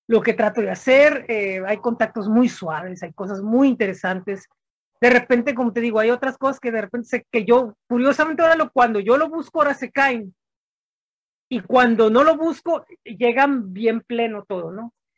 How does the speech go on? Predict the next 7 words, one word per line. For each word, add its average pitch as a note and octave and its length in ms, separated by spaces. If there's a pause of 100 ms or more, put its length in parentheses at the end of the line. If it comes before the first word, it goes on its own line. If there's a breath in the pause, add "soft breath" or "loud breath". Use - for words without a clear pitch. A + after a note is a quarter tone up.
(200)
Eh, F#3+ 520 (480)
como A3+ 120
digo, C4 200
de A3+ 100
repente A#3+ 420
algunas C4+ 360
cosas, C#4 360